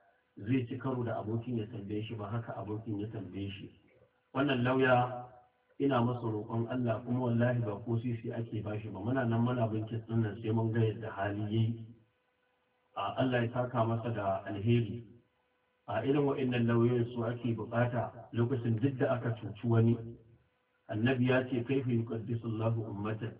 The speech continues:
Ya Allah zai tsarkake al'umma da ba za ta iya tashi ta karɓo haƙƙi daga mai ƙarfi ba ta maiwa mai rauni haƙƙinsa. So, saboda haka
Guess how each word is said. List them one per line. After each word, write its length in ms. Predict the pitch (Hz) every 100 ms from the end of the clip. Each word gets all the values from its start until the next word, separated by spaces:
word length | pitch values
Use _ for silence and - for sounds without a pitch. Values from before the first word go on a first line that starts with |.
| - _ _ _ _ -
Ya 160 | 117
Allah 240 | 147 143 127
zai 140 | 127
tsarkake 480 | 120 139 123 120 120
al'umma 400 | 117 113 120 113 110
da 100 | 113
ba 140 | 107
za 140 | 127 139
ta 160 | 139
iya 160 | 131 117
tashi 340 | 127 123 117 117
ta 80 | 113
karɓo 400 | - 117 - 120
haƙƙi 640 | - 131 - - 123 107 123
daga 240 | 113 110
mai 240 | 107 113 107
ƙarfi 360 | 117 127 117 127
ba 120 | 127 123
ta 100 | 110
maiwa 340 | 110 117 117
mai 120 | 98 95
rauni 300 | 101 107 104
haƙƙinsa. 520 | 110 - 110 95 - - _ _ _ _ _ _ _ _
So, 140 | - 110
saboda 380 | 135 143 139 135
haka 520 | - 143 131 - -